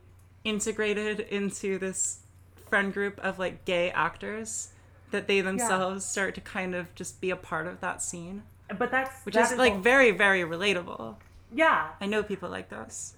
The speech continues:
Speaker 2: But it's also very interesting, and it's also very, and this is why it gets back to the wholesomeness, is because they still have a place within it, and there's no judgment. I thought it was really beautiful, even though it was, like, you know, I thought it was beautiful that fucking Caleb's boyfriend, like,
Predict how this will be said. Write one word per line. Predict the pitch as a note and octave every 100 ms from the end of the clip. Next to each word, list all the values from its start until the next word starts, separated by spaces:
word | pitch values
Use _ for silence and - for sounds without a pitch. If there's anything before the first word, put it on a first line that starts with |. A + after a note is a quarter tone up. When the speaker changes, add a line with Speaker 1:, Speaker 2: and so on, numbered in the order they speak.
| -
Speaker 2:
But | G3+ A#3+
it's | B3+
also | C4 C4
very | G3 F#3+ F#3+
interesting, | G3+ - G3+
and | F#3
it's | G3
also | F#3+ G3
very, | F#3+ F3+
and | G3 G#3+
this | A#3
is | A3+
why | G#3+
it | -
gets | F#3+
back | G3 F3
to | F3
the |
wholesomeness, | E3 A3+ - E3 D3+ D3
is | D3+
because | F3+ F3+ F3 -
they | D#3+
still | - G#3 G#3
have | F3+ F3+
a |
place | F3+ - F3+ F3 -
within | D3 F#3 F#3+
it, | D3+ C#3+
and | D3
there's | D3
no | D#3+ D3+
judgment. | F3 F3 - C#3+ B2 - - -
I | G3
thought | A3+ A#3
it | F3+
was | E3+
really | F#3
beautiful, | E3 F3+ F#3+ F#3+ E3
even | F3
though | E3
it | C#3+
was, | D3 C#3+
like, | E3 C#3+ D#3+
you |
know, | C#3+ B2 B2 - - - - C#3 - - -
I | G3+
thought | B3+
it | A#3+
was | G#3+
beautiful | G3+ G3+ G3 F#3+
that | F3+ D3+ D3 -
fucking | E3+ D#3+ D#3 D3
Caleb's | F#3 E3+ D#3 C#3+
boyfriend, | D#3 D#3+ D3 D3 C#3+ C#3+ - - - -
like, | E3+